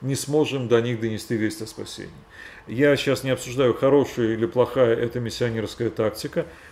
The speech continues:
она совершенно точно непривычна для нас, но другой подход, например, характерен для православных. «Дорогие мусульмане, мы с вами не то, что этот кошмарный, растленный, ужасный Запад, который нас всегда ненавидел, вот мы с вами дружим, а с ними мы враждуем».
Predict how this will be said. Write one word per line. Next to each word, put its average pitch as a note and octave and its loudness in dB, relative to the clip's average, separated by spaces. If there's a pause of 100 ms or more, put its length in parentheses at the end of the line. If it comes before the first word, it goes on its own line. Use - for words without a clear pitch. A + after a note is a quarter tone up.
(100)
она A#2+ -2
совершенно B2+ -6
точно B2+ -2
непривычна A#2+ 0
для C#3+ 2
нас, F3+ -4 (340)
но D3 4
другой C#3+ 4
подход, D#3+ 2
например, B2+ -2
характерен B2+ 0
для B2 6
православных. A#2 4 (420)
«Дорогие F3 4
мусульмане, D#3 2
мы C#3 -2
с - -8
вами C3+ 0
не C#3+ -4
то, E3+ 6
что C#3 2
этот C3+ 2
кошмарный, C3 0
растленный, A#2+ 0
ужасный A#2 0
Запад, E3 2
который B2 2
нас A#2 -2 (260)
всегда B2+ 0
ненавидел, E3+ 2
вот D#3+ 4
мы D#3 0
с - -6
вами C3+ 2
дружим, F3 2
а B2+ 2
с - -4
ними D#3+ -4
мы B2+ -2
враждуем». G2 0